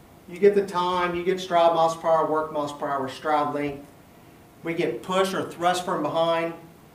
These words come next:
a stamina score, which is really the two miles per hour looking at one another. This is maybe eight or ten of the forty numbers we're looking at. This number right here, this breeze fig number, is what we like.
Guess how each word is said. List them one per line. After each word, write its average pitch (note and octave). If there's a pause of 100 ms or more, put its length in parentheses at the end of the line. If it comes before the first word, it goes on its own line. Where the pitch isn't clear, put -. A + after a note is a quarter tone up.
(140)
a C3+
stamina F3+
score, F3
which D3
is C3+
really E3
the C#3+
two E3+
miles D#3+
per D3
hour D#3
looking D3+
at D3
one D3+
another. D3 (1000)
This F#3
is E3+
maybe D#3 (340)
eight D#3+
or D#3+
ten F3 (460)
of C#3+
the C#3
forty E3
numbers E3
we're E3
looking E3
at. F#3 (640)
This F#3
number G#3+
right G3+
here, G3
this F#3
breeze F#3+
fig E3+
number, D3+
is D3
what D3
we D3
like. B2+